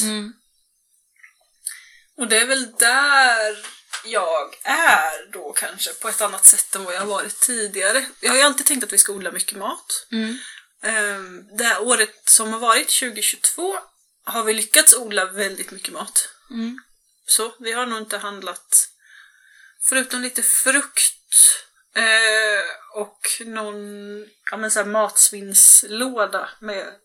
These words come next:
Speaker 2: grönsaker.
Speaker 1: Mm.
Speaker 2: Så har vi liksom inte handlat någonting sen, jag vet inte hur länge, alltså. <laughs> Faktiskt, det är säkert från början av sommaren någon gång.
Speaker 1: Det är bra. Mm.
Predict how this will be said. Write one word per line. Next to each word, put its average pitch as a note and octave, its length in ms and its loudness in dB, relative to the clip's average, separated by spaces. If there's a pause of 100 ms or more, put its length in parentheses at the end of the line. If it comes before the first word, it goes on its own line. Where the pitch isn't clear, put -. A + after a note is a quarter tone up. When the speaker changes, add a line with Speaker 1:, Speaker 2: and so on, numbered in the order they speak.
(160)
Speaker 2:
grönsaker. G3 680 -6 (320)
Speaker 1:
Mm. G#3+ 220 -12 (840)
Speaker 2:
Så G#3 480 -2
har G#3 140 0
vi G#3 80 -4
liksom G#3 220 -2
inte - 160 -8
handlat G3 380 -10
någonting G3+ 520 -4
sen, F#3+ 360 2 (760)
jag F#3 120 -6
vet - 160 -6
inte E3+ 160 -6
hur G#3+ 180 -8
länge, G3+ 220 -10
alltså. - 180 0 (280)
<laughs> A3+ 300 6
Faktiskt, G#3+ 420 4
det A3 60 -4
är G#3 80 0
säkert G3+ 280 -2
från G3 100 -8
början F3+ 280 -10
av E3+ 40 -12
sommaren F#3 380 -4
någon B3+ 120 -6
gång. C#4 180 -12 (200)
Speaker 1:
Det G#3+ 120 -4
är C#4 80 -8
bra. - 220 -8 (580)
Mm. G3+ 80 -8